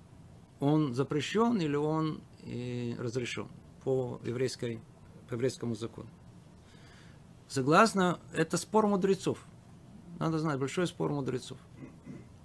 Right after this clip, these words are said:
То, что касается самих евреев, нет спора. Это запрещено.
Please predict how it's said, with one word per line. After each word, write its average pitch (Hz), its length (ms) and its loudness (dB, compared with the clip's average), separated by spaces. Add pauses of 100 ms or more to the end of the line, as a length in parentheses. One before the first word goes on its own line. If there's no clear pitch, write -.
(1160)
То, 247 160 10
что 208 220 4
касается 170 880 4
самих 170 440 0
евреев, 131 460 2 (1500)
нет 180 300 6 (220)
спора. 113 400 -2 (1160)
Это 175 220 2
запрещено. 143 840 2